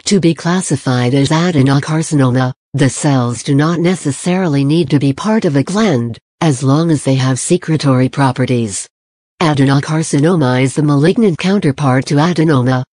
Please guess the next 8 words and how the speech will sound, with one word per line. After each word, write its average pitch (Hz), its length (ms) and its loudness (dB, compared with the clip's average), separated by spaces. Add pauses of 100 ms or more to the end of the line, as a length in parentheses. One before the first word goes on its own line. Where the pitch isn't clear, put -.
which 156 260 0
is 143 160 -2
the 175 100 -2
benign 151 440 2
form 170 380 0
of 147 140 -2
such - 320 -2
tumors. 117 640 0